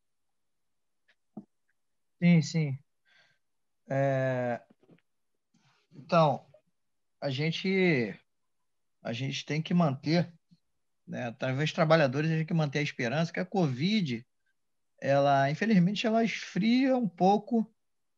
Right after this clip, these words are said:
né, essa questão de mobilização. Mas a gente tem que manter a nossa esperança, a gente tem que acreditar num país melhor, e pra isso a gente tem que ir, ir com força, com vontade, com, com, na raça,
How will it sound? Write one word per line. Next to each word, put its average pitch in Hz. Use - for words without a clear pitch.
né, 147
essa 135
questão 151
de 165
mobilização. 160
Mas 131
a 139
gente 147
tem 175
que 170
manter 165
a 156
nossa 156
esperança, 160
a -
gente 143
tem 156
que 156
acreditar 139
num 123
país 131
melhor, 135
e 180
pra 180
isso 180
a 202
gente 180
tem 160
que 170
ir, 175
ir 165
com 185
força, 170
com 156
vontade, 151
com, 143
com, 135
na 131
raça, 175